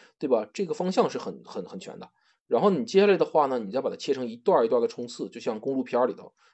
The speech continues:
你肯定是一个故事接另一个故事，每个故事有可能还是错的呢，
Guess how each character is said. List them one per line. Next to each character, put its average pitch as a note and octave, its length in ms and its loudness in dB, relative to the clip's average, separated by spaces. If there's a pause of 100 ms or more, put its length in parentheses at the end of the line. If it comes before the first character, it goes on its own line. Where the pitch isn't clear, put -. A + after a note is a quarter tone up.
你 C3+ 100 -10
肯 - 140 -8
定 D3+ 100 0
是 D3 80 -10
一 G#2 140 -10
个 C#3+ 80 -6
故 D3+ 220 -6
事 B2 140 -10
接 B2+ 200 -2
另 C#3+ 140 -2
一 A2 60 -6
个 F#2 80 -12
故 F#2 180 -12
事， - 240 -16
每 G2+ 140 -6
个 A#2 80 -4
故 E3 160 -6
事 B2 120 -8
有 A#2+ 140 4
可 - 200 -6
能 G2 120 -14
还 B2 120 -8
是 C3+ 80 -8
错 B3 360 -2
的 E3+ 100 -12
呢， - 100 -14